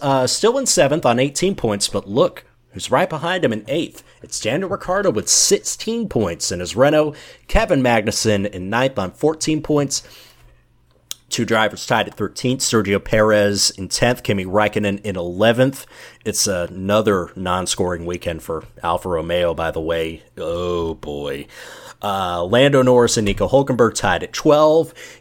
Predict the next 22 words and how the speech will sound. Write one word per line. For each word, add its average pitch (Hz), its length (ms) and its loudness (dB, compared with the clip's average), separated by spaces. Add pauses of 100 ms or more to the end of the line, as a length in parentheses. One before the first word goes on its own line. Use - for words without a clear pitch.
Danny 110 260 0
Kvyat 113 460 0
at - 160 -6
ten, 156 400 2
Alex - 380 -2
Albon 98 380 0
at 82 120 -8
seven, 147 520 2
Lance - 280 -2
Stroll 113 280 2
on 95 160 -2
six - 540 0
now, 214 300 0
Romain 180 340 2
Grosjean 156 560 2
last 131 340 0
of 139 40 -2
the 131 80 -2
point 104 280 -4
scorers 104 540 -2
in 90 300 -10
seventeenth, 190 1120 -4